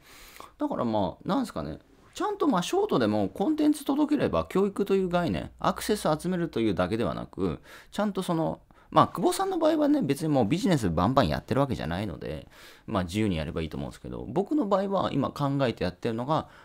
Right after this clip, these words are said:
あ、そういう概念。もちろんそのアクセスを集めるためだけの、うん、その、いろんな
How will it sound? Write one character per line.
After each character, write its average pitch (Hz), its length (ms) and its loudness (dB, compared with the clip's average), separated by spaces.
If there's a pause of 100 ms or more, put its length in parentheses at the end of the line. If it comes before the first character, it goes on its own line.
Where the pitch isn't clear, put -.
(180)
あ、 151 100 0
そ 156 180 0
う 156 40 4
い 156 60 4
う 139 40 4
概 123 220 2
念。 85 100 -2
も 160 140 2
ち 240 120 -4
ろ 208 100 0
ん 180 60 0
そ 156 100 0
の 139 160 4
ア 143 80 2
ク - 80 -10
セ 190 100 -2
ス 175 100 -4
を 175 140 0
集 180 100 -6
め 190 120 0
る 170 60 -4
た 190 180 -4
め 208 100 0
だ 180 180 0
け 277 140 -2
の、 180 280 -2 (340)
う - 40 -8
ん、 67 220 -8
そ 85 160 -4
の、 78 260 -6
い 117 100 -2
ろ 120 100 0
ん 117 80 0
な 113 180 0